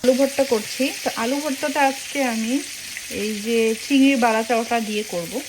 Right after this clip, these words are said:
বালা তো এমনি আমার normally বাসায় খাওয়া হয় না, তার সাথে একটু সরিষার তেল অ্যাড করে নিব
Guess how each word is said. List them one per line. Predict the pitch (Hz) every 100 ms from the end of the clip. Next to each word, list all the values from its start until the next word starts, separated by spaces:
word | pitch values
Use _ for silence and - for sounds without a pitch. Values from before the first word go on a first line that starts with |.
| - - - - - - - - -
বালা | 226 226 226
তো | 262
এমনি | 226 240 214
আমার | 220 214 208
normally | 214 208 208 220
বাসায় | 208 - 214
খাওয়া | 226 190 190
হয় | 190 180
না, | 247 311
তার | - -
সাথে | - - 240
একটু | - - 226 214 302 392 -
সরিষার | - 226 220 - 240 -
তেল | 294 277 220
অ্যাড | 226 -
করে | 226 226
নিব | 220 214